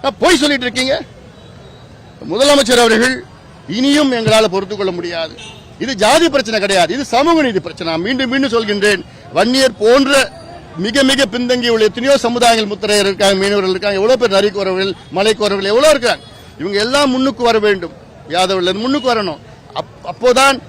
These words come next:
தமிழ்நாடு உண்மையான வளர்ந்-, வளர்ச்சி அடைந்த மாநிலமாக மாறும். தமிழ்நாடு வளரணும்னா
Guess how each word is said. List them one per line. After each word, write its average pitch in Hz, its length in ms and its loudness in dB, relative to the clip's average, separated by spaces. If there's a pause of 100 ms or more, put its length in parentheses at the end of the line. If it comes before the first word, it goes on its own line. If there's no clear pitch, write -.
(120)
தமிழ்நாடு 233 640 2
உண்மையான 226 560 0
வளர்ந்-, 214 540 -2
வளர்ச்சி 226 480 -2
அடைந்த 254 560 2 (260)
மாநிலமாக 190 600 0
மாறும். 160 340 0 (680)
தமிழ்நாடு 240 440 2
வளரணும்னா 233 720 2